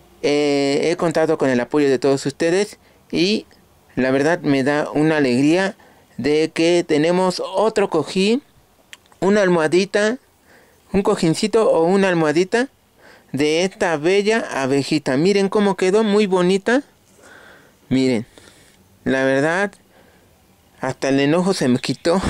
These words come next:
<laughs> Pero bueno, aquí estamos mostrando las maravillosas cosas que podemos hacer con nuestros bordados. Y esta vez se trató de una bellísima almohadita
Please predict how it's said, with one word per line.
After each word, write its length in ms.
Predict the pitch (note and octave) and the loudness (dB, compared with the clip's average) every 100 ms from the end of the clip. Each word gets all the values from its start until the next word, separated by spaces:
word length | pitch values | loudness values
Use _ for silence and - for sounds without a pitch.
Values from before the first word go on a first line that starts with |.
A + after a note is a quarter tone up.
| A3+ F#3+ _ _ _ | 0 -2 _ _ _
<laughs> 600 | _ _ - - - - | _ _ -20 -20 -20 -6
Pero 320 | C#3 C3+ C3+ | -2 0 2
bueno, 400 | C#3 D3 C3+ B2 - - - _ _ - - - - | 2 2 0 -2 -8 -20 -20 _ _ -20 -20 -20 -8
aquí 380 | - - - A3+ | -6 -4 -2 0
estamos 580 | A3+ - G3 G3 A3+ C#4+ _ - - _ - | 0 -2 0 2 0 -2 _ -20 -20 _ -4
mostrando 760 | C#3+ D3 F3 F#3 F#3+ G#3 G#3 - - - | -2 -2 -2 0 2 2 0 -4 -16 -6
las 220 | D3 D3+ | -2 0
maravillosas 760 | D3+ C#3+ C#3+ C#3+ D#3 F#3+ G3+ F#3+ | 0 -2 0 0 0 0 -2 -6
cosas 500 | - F#3 F#3+ G#3 G#3 | -4 -2 0 -2 -2
que 140 | - | -4
podemos 540 | - D3 D3 F3+ G3+ F3 | -2 -2 0 0 0 -2
hacer 420 | C3+ - F3+ A3 - - - - - _ | -4 -2 -2 -2 -8 -20 -20 -20 -20 _
con 320 | - E3 F#3 F3+ | -4 0 2 2
nuestros 680 | F3 F3+ A3+ F#3 F#3 G3+ - | 2 0 -2 -2 0 -2 -4
bordados. 720 | C#3 D3 C#3+ C3+ D3+ C3+ A#2 - - - _ - - - - | -2 0 0 0 -2 -2 -6 -8 -20 -20 _ -20 -20 -12 -4
Y 120 | C#3+ | -2
esta 240 | E3+ F#3 | 0 -2
vez 200 | F3 G#3+ | 0 -2
se 160 | - D3 | -2 -6
trató 520 | - D3+ D3 - G3+ | -4 -2 -2 0 0
de 120 | F3 | 2
una 360 | F3 F#3+ G3 F3+ | 2 2 2 0
bellísima 760 | D3+ C#3 D#3 E3+ F#3 G3 A3+ - _ - - _ _ - - - | 0 0 0 0 0 2 0 -2 _ -20 -20 _ _ -20 -16 -4
almohadita 760 | C3+ C#3+ D3 D3+ F3 G#3+ B3+ | 0 2 2 0 0 0 -2